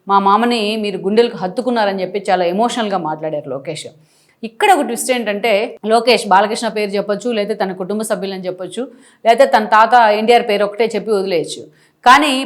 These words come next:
పర్టికులర్గా అటు బాలకృష్ణ పేరు చెప్తూనే తన ఇంకో మామైన హరికృష్ణ పేరును కూడా ఆయన తీసుకునే ప్రయత్నం కానీ, అక్కడ జనాలకి కనెక్ట్ అయ్యే ప్రయత్నం అయితే జరిగింది లోకేష్ వైపు నుంచి. అయితే ఇక్కడే ఒక, ఆ, అంశం ఏంటంటే మనం కీలకంగా హైలైట్ చేసుకోవాల్సిన అంశం,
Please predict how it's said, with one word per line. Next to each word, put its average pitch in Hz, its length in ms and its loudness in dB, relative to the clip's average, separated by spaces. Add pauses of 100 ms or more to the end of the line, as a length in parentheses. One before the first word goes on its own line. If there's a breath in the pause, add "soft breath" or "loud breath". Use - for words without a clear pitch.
(100)
పర్టికులర్గా 269 600 4
అటు 220 280 8
బాలకృష్ణ 240 500 4
పేరు 220 240 -2
చెప్తూనే 214 680 -4
తన 190 100 -4
ఇంకో 208 340 2
మామైన 226 320 -2
హరికృష్ణ 202 460 -6
పేరును 196 320 -6
కూడా 190 160 0
ఆయన 185 340 -2 (380 soft breath)
తీసుకునే 277 400 0
ప్రయత్నం 185 400 -2
కానీ, 190 400 -6 (220 loud breath)
అక్కడ 220 200 2
జనాలకి 254 480 2
కనెక్ట్ 269 340 0
అయ్యే 254 140 6
ప్రయత్నం 196 320 -2
అయితే 185 200 -4
జరిగింది 170 380 -4
లోకేష్ 175 420 -6
వైపు 156 200 -10
నుంచి. 151 320 -14 (400 soft breath)
అయితే 302 420 4
ఇక్కడే 277 800 4
ఒక, 208 200 -2
ఆ, 214 560 4
అంశం 233 240 -2
ఏంటంటే 208 300 -4
మనం 190 220 -6
కీలకంగా 208 440 -2
హైలైట్ 185 360 -2
చేసుకోవాల్సిన 180 500 -10
అంశం, 226 380 -10